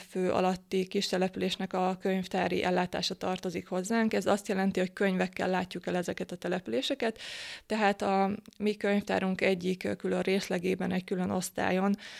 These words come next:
azon dolgoznak a kollégák, hogy kétszázharminc, ö, településre könyveket rendelnek, azokat kiszállítjuk, megfelelő könyvtári, mm, dolgokkal ellátjuk, ugye cédula, sarok, ez az amaz,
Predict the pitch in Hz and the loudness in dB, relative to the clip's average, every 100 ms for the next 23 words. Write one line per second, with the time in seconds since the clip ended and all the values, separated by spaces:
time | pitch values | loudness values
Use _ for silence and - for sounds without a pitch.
0 | - - 190 185 185 185 190 190 190 196 | -16 -2 0 2 4 4 4 2 0 -2
1 | - 233 220 202 196 202 196 208 - 190 | 0 2 4 4 2 0 -2 -2 -2 -4
2 | - 185 185 185 185 190 185 185 185 190 | -2 0 0 -2 -2 0 0 0 0 0
3 | 185 190 185 190 - 190 185 180 - _ | 0 0 0 2 2 2 2 0 -4 _
4 | - _ _ _ - 190 185 196 208 208 | -20 _ _ _ -4 0 0 0 0 2
5 | 202 208 220 220 262 - - _ - - | 2 4 6 6 4 0 -10 _ -20 -8
6 | 196 190 190 180 - 240 - 202 190 202 | -2 -2 0 -2 -2 -2 4 4 4 0
7 | - 190 185 - - - - 185 185 185 | -2 -6 -6 -10 -18 -14 -4 -4 -2 -2
8 | 185 180 180 180 185 190 175 175 175 180 | 0 0 -2 -2 -2 0 0 2 0 -2
9 | - - - - 175 170 180 175 170 - | -8 -20 -20 -8 -6 0 2 2 -2 -4
10 | - 180 175 180 175 - - - 247 208 | -2 0 0 -2 -6 -8 -10 -4 0 2
11 | 196 180 175 - 185 175 - - - 175 | 0 -2 -2 0 0 -2 -6 -14 -12 -10
12 | 165 190 233 269 | -6 -4 -2 -2